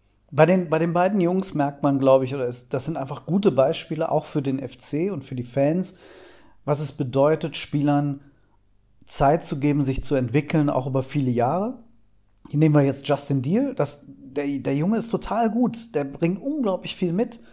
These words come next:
aber er ist halt noch nicht ansatzweise so weit, dass er konstant auf richtig gutem Bundesliga-Niveau spielen kann. Und Chris Führig war das vor ein paar Jahren auch noch nicht.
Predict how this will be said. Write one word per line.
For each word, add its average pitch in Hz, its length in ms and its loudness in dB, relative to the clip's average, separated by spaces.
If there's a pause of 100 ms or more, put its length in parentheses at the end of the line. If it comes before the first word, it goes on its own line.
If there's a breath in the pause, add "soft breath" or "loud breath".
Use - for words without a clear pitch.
(320 loud breath)
aber 196 160 -4
er 175 60 -4
ist 165 120 -4
halt 170 180 -2
noch 160 160 -4
nicht 156 320 -6
ansatzweise 180 760 0
so 147 220 -2
weit, 160 420 -2 (260 soft breath)
dass 147 180 -2
er 151 100 0
konstant 156 760 -2
auf - 180 -6
richtig 175 320 -2
gutem 170 300 -4
Bundesliga-Niveau 131 720 -2
spielen 123 380 -8
kann. 156 240 -4 (300 loud breath)
Und 147 100 0
Chris 170 220 0
Führig 185 340 2
war 160 80 4
das 170 160 -2
vor 170 120 0
ein 151 60 -6
paar 156 120 -2
Jahren 165 260 -2
auch - 180 -6
noch 139 140 -2
nicht. - 320 -12